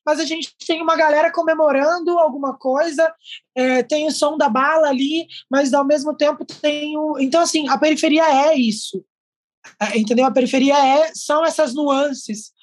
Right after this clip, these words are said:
são esses acontecimentos, assim, e eu quis retratar, eu falei, eu acho que é uma, eu posso trazer essas influências, até porque o videoclipe, até porque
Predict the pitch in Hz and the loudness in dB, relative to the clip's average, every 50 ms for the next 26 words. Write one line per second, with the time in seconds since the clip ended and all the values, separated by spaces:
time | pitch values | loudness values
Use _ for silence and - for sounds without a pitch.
0 | _ _ _ _ _ - - - - - - - - 254 254 277 302 294 - 294 | _ _ _ _ _ -20 -20 -20 -20 -20 -16 -4 -2 0 2 2 2 0 0 0
1 | 262 285 277 - 285 277 - 269 269 - 269 254 240 254 254 269 240 233 220 220 | 0 0 0 -2 -4 -2 -2 -2 -4 -4 -4 -2 -2 -2 -2 0 0 2 0 2
2 | - 247 233 269 285 - _ _ - - - - - _ - 262 294 302 302 302 | 0 0 0 0 -2 -4 _ _ -20 -20 -20 -20 -4 _ 2 4 4 4 2 2
3 | - 311 330 - - 285 320 320 320 320 330 320 - 311 320 330 311 302 - 285 | 2 2 2 2 2 0 0 2 0 0 0 0 0 2 4 4 2 2 0 -4
4 | 294 277 - _ _ _ _ - _ _ - 277 285 294 294 285 - 277 - 294 | -6 -6 -8 _ _ _ _ -20 _ _ 0 2 2 2 0 -2 -6 -8 -6 -4
5 | 294 277 277 277 277 285 _ _ _ _ _ _ _ _ _ _ - 254 247 - | -2 -2 -2 -4 -10 -12 _ _ _ _ _ _ _ _ _ _ -2 -2 0 2
6 | 277 285 294 285 - - - 320 330 320 311 302 302 262 240 254 269 285 302 294 | 2 0 0 -2 -6 -10 -10 -8 -4 -2 0 0 0 0 0 0 0 2 0 0
7 | - 294 226 269 277 285 - - 285 262 240 233 247 262 - - 339 330 - - | -4 -6 -8 -8 -10 -8 -4 0 0 2 2 2 0 0 0 -2 -2 -2 -2 -6
8 | - _ _ _ _ _ _ _ - 247 247 269 254 262 285 269 - 269 262 254 | -12 _ _ _ _ _ _ _ -2 0 2 0 0 0 0 0 2 2 2 2
9 | 269 269 220 240 233 202 247 240 240 240 220 220 233 254 - 226 208 208 226 220 | 2 2 0 0 2 2 0 0 0 0 0 0 0 2 2 0 0 0 0 0
10 | 220 240 233 - - 247 233 233 | 0 -2 -4 0 0 0 0 0